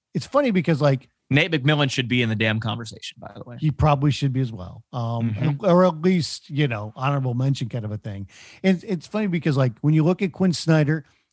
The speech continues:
Speaker 1: I don't see a lot of people picking him. They put him in the top three, but all he did was lead a Utah Jazz team to the best record in the league. And I know people say, "Well, yeah, they should. They've got a lot of the same guys back,"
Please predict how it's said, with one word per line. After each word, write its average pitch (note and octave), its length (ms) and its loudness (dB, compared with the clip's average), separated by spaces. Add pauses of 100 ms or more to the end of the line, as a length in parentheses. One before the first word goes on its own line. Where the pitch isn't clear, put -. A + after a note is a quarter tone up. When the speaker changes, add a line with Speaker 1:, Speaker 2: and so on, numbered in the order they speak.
(100)
Speaker 1:
I D3+ 80 -2
don't A#3 200 0
see - 120 -4
a C4+ 60 2
lot A3 180 4
of - 80 -4
people D3 320 -2
picking F3+ 340 2
him. G3 220 0
They D#3 100 0
put E3 160 0
him E3+ 100 2
in D#3+ 60 2
the D3 80 4
top D3 300 0
three, D#3+ 340 -8 (800)
but E3+ 140 6
all G#3+ 160 4
he G#3+ 140 2
did F3 200 2
was C#3 260 0
lead E3 380 -2
a D#3 40 0
Utah D3 420 0
Jazz D3 400 0
team B2 260 0
to B2+ 120 -4
the A2+ 80 -6
best C#3+ 360 -2
record D3+ 340 0
in A#2+ 80 -2
the A#2 80 -2
league. C3+ 300 0
And C3+ 100 0
I C3+ 100 2
know D3+ 220 4
people E3+ 300 0
say, C3+ 300 -2 (420)
"Well, F#3+ 140 0
yeah, B3 200 2
they G#3 120 2
should. F3+ 380 2
They've B2+ 200 -2 (100)
got D#3 360 -2
a F#3 80 -4
lot C#3+ 160 4
of C#3+ 60 2
the C3+ 60 2
same C3 240 0
guys D#3 300 2
back," D#3 300 0